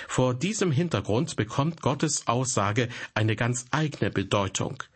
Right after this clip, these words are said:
"Ein Grab will ich dir machen." Nahum sieht bereits etwas als erfüllt. Zugleich ist er sich sicher,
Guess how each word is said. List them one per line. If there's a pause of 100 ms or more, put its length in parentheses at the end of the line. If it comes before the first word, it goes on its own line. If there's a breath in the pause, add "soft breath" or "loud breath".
(300 soft breath)
"Ein
Grab (120)
will
ich
dir
machen." (1120 loud breath)
Nahum
sieht
bereits
etwas
als
erfüllt. (480 loud breath)
Zugleich
ist
er
sich
sicher,